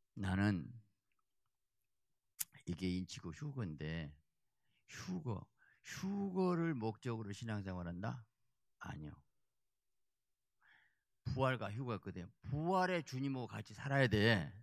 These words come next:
성령으로. 주님 살아가 살다 보니까, 일하다 보니까 휴거는 결과 따라오는 것이, 그것이 목적이면 기도만 하고 앉았으라고 아무것도 안 하고. 여러분, 변화선상에서 계속 기도가 아니-, 현장에 전도 오고,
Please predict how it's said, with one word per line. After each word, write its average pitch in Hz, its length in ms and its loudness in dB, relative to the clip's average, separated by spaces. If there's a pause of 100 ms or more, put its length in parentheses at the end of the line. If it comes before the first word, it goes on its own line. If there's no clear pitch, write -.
성령으로. 135 800 8 (1000)
주님 185 300 4
살아가 185 360 8
살다 180 360 6
보니까, 170 360 4
일하다 175 380 6
보니까 147 340 0
휴거는 165 320 -2
결과 127 220 -6
따라오는 185 420 2
것이, 135 240 -4
그것이 208 340 -4
목적이면 175 560 0
기도만 156 360 4
하고 107 100 2
앉았으라고 113 480 -2
아무것도 139 300 4
안 107 80 -2
하고. - 240 -6 (760)
여러분, 135 580 8 (220)
변화선상에서 156 640 4
계속 135 260 0
기도가 139 360 0
아니-, 127 100 -4 (960)
현장에 120 420 -4
전도 98 420 -4
오고, - 260 -12